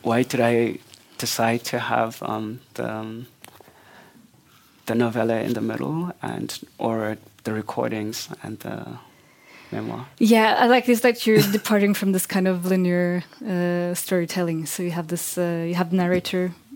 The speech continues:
Speaker 2: uh, telling her story from, like, once when she's, uh, like, in the nineties and then when
Speaker 1: Yeah.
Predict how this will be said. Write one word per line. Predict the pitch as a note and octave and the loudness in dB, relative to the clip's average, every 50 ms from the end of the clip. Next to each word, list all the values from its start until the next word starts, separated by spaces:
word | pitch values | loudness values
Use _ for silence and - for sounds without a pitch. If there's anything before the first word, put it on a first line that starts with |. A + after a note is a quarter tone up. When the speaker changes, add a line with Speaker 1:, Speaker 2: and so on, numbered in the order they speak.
| - - | -6 -4
Speaker 2:
uh, | F3 E3+ E3+ E3+ E3+ E3+ F3 F3 - - - - - - - - - - | -2 -2 0 -2 -2 -4 -4 -6 -8 -10 -10 -12 -12 -14 -14 -14 -14 -12
telling | - - G3 F#3 F#3 F3+ | -4 -2 0 2 2 2
her | F3+ F#3 | 2 0
story | - - - F#3+ F3+ F3+ F#3 F3+ | 0 -2 -2 0 0 2 0 0
from, | - - - F3 F3 E3+ E3+ E3+ E3+ F3 F3 - - - - _ _ _ - _ _ _ _ _ - _ _ _ _ _ _ | -2 -4 -2 -2 0 0 0 0 -2 -2 -4 -6 -10 -20 -20 _ _ _ -20 _ _ _ _ _ -20 _ _ _ _ _ _
like, | - - - - - - - - - _ _ _ _ _ - | -10 -10 -10 -10 -12 -10 -10 -12 -12 _ _ _ _ _ 0
once | G3+ G3+ G#3 G3+ - - | 2 2 2 2 0 0
when | G3+ F#3+ | 0 0
she's, | F3+ - G3+ F#3 F3 - - - - | 0 0 -2 -2 -2 -4 -4 -2 -2
uh, | F3+ F3 E3+ E3 E3 E3 E3+ E3+ E3+ | 0 0 0 0 -2 -2 -2 -2 0
like, | E3+ F#3+ F#3+ - - | -2 -2 -4 -2 0
in | - F3+ | 0 2
the | F3 | 2
nineties | F3+ F#3 G3 G#3+ A3 - - C4+ B3+ A#3+ - | 4 4 4 2 2 4 4 2 4 4 2
and | G#3+ G3+ | 2 4
then | G3 G3 G3 F#3+ | 4 2 2 2
when | F#3+ F#3+ F#3 F#3 F#3 F#3 F#3 F#3 E3+ - _ - | 0 0 0 0 0 0 0 -2 -4 -6 _ -2
Speaker 1:
Yeah. | B2 A#2 A#2+ C3 | -2 -2 -2 -4